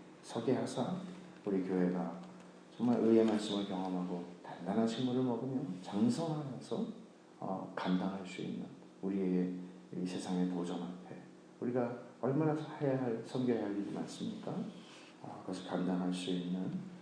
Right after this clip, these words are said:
그런, 아, 공동체로 세워달라고 우리가 하나님 앞에 기도하지 않을 수가 없습니다.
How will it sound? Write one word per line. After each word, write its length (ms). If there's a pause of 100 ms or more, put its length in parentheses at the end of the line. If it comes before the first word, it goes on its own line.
(180)
그런, 460 (400)
아, 280 (100)
공동체로 640 (280)
세워달라고 760 (400)
우리가 160
하나님 320
앞에 340
기도하지 380
않을 180
수가 200
없습니다. 500